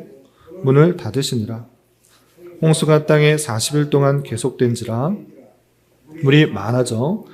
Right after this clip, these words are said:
방주가 땅에서 떠올랐고, 물이 더 많아져 땅에 넘침에 방주가 물 위에 떠다녔으며, 물이 땅에 더욱 넘침에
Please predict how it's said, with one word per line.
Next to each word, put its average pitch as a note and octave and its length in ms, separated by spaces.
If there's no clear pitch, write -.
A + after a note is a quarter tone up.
방주가 D3+ 480
땅에서 D#3+ 480
떠올랐고, C#3 960
물이 D3 400
더 C3 280
많아져 B2 760
땅에 D#3+ 260
넘침에 B2+ 680
방주가 C3+ 560
물 C3+ 420
위에 C#3+ 400
떠다녔으며, C#3+ 920
물이 D3 440
땅에 D3+ 460
더욱 C3+ 320
넘침에 C3 760